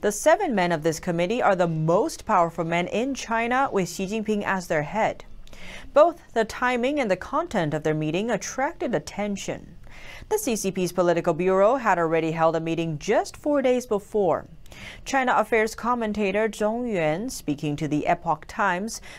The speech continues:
questioned why it was necessary to hold another standing committee meeting in such a short time. According to Chinese state-run media, Xi Jinping delivered a speech at the second meeting about poverty.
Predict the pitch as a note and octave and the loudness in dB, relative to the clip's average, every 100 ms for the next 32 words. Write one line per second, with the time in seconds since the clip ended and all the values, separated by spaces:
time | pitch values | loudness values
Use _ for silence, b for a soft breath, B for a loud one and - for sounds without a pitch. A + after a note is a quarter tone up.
0 | B A#3 A3+ A3+ G3 F3+ G3+ B3+ G#4 G#4 | B 2 2 0 0 2 4 4 4 2
1 | C#4+ A#3 A3 G#3+ B3 B3 A3+ D#3+ E3+ G3+ | 2 2 0 -2 -2 -2 2 2 4 2
2 | F#3+ G3 G3 - F#3+ F#3 F3 F3 A#3 F4+ | 2 4 2 2 0 2 2 4 4 4
3 | B3+ - F#3 D#3+ D#3 E3+ D#3+ D3 D3+ D3+ | 0 0 0 0 -2 -2 -2 0 0 0
4 | D#3 F#3 A3+ - D#3 - - C#4+ D4+ - | 0 -2 -2 -4 -4 -4 0 0 -2 -4
5 | D3+ - - B3 - - A#3 E3+ - - | -4 -4 -4 -4 -4 -4 -2 -2 -6 -16
6 | - - B B B B D4+ D4+ C#4 B3+ | -20 -20 B B B B 2 6 6 6
7 | A3 G#3 A3 G3+ G3+ G3+ E3+ F#3+ F#3 F#3+ | 0 0 0 0 2 0 2 2 2 0
8 | G3+ A#3+ - - - E3 F#3 D4+ C4 F#3 | 4 4 2 -4 -6 -4 -2 -2 -2 -2
9 | A#3 A3+ F3 F#3 A#3 F#3 - F#3+ G3+ - | 0 2 2 2 2 0 -2 -4 -4 -2
10 | F3 E3+ D#3 - F#4 D4+ G3 E3 F3 - | 0 0 -2 0 0 0 0 0 -2 -2
11 | E3+ E3 C#3+ - E4+ F4+ G#3 D3+ - | 2 4 2 0 0 2 -2 -2 -6